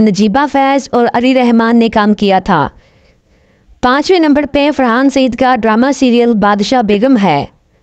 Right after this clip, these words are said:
जिसकी कास्ट में फरहान सईद, जारा नूर अब्बास, कोमल मीर, समन अंसारी और यासर हुसैन ने काम किया था।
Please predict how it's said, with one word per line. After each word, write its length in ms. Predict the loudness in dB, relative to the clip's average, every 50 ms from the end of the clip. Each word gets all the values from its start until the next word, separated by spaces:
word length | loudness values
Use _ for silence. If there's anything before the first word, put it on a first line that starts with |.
| _ -6 -4
जिसकी 440 | 0 0 0 -2 -2 -4 -4 -4 -2
कास्ट 460 | -2 0 0 0 0 -2 -4 -2 -2
में 280 | 0 0 2 0 0 -2
फरहान 380 | -2 -2 0 0 0 0 0 0
सईद, 460 | 0 0 0 2 2 0 -2 -2 -6 -12 _ _ _ -4 -2
जारा 320 | 0 0 0 0 0 0 0
नूर 220 | 2 2 2 0
अब्बास, 640 | 0 -2 -2 -2 0 0 0 0 -2 -4 -6 -12 -20 _ _ _ _ _ -4
कोमल 320 | -2 0 2 2 2 2 2
मीर, 380 | 2 2 2 2 2 0 0 -2 -6 _ _ _ _ _
समन 360 | -8 -4 -2 0 0 0 0 0
अंसारी 760 | 0 0 0 0 0 0 0 0 2 2 2 2 0 0 -2 _ _ _ -4 -2
और 140 | 0 0
यासर 400 | 2 0 0 0 -2 -2 -2 0
हुसैन 380 | 2 0 0 0 0 0 2 2
ने 160 | 2 2 0
काम 280 | 0 -2 0 0 0 0
किया 240 | 0 0 0 0 0
था। 200 | 0 0 0 0